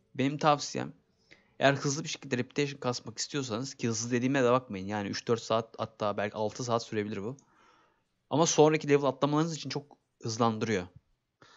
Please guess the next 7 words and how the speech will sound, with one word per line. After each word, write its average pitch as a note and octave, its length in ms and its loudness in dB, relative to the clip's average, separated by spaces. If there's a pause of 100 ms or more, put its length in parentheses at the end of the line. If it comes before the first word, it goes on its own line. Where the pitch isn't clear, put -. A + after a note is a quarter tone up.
(920)
Ee, B2 280 -2
bunu E3 140 -4
yapmanız D#3 440 2
için D#3+ 360 -6 (800)
benim D3+ 260 4
tavsiyem C#3 560 6
şu. F#2+ 260 -4